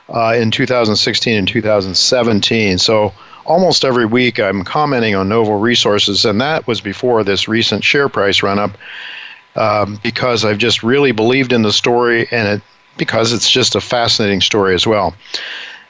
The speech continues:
Uh, naturally, the stock has pulled back a bit today. Yesterday, it went up more than a dollar a share, uh, on, uh, in response to the presentation at the, uh, at, at the, um, Denver Gold Show, actually. Uh, there was a, a live,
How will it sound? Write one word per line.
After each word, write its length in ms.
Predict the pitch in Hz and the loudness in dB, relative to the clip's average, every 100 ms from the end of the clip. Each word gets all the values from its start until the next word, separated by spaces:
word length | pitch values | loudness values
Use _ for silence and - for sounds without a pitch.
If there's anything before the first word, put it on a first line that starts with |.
| _ | _
Uh, 100 | - | -2
naturally, 500 | 117 139 143 139 127 | 0 0 -2 0 0
the 140 | 117 113 | 2 0
stock 380 | - 131 120 | 2 2 0
has 120 | 120 - | -2 -4
pulled 260 | - 127 | 0 0
back 280 | 117 120 135 | 2 2 0
a 40 | |
bit 200 | 127 127 | -2 -2
today. 300 | - 117 135 | -2 0 2
Yesterday, 480 | 127 143 - 120 95 | 2 2 0 0 0
it 100 | 95 | 0
went 260 | 113 110 - | 0 -2 -2
up 220 | 131 - | -4 -4
more 400 | 113 123 135 147 | -4 0 2 2
than 160 | 123 101 | 0 0
a 80 | |
dollar 420 | 95 104 117 107 95 | 0 0 2 2 2
a 60 | |
share, 560 | 87 143 131 107 107 98 | 2 2 2 2 0 -4
uh, 280 | 113 107 101 | -4 -2 0
on, 440 | 113 113 110 110 95 - - - - - | 0 0 2 0 -2 -10 -20 -20 -20 -8
uh, 60 | 120 | -2
in 180 | 123 139 | 2 2
response 440 | 151 - 180 185 | 2 0 0 0
to 60 | 147 | 0
the 40 | |
presentation 680 | 127 127 120 107 143 127 120 | 0 0 0 0 0 0 -2
at 120 | 107 | -4
the, 320 | 113 107 104 | -2 0 2
uh, 180 | 101 98 98 - | 2 0 -4 -8
at, 260 | 127 110 - | -6 -6 -4
at 200 | 113 - | -4 -2
the, 320 | 110 104 101 | -2 0 2
um, 220 | 95 92 92 - - - - - | 2 0 -6 -18 -20 -20 -20 -4
Denver 300 | 131 143 107 | 0 2 2
Gold 280 | 120 147 160 | 2 2 2
Show, 280 | - 95 | 2 2
actually. 500 | 95 92 - 117 113 | 2 0 0 2 2
Uh, 200 | 113 110 | 2 2
there 160 | 110 120 | 2 2
was 220 | 120 117 | 2 2
a, 200 | 127 120 | 2 0
a 140 | - 120 | 0 2
live, 560 | 113 135 160 139 - | 2 2 2 2 -2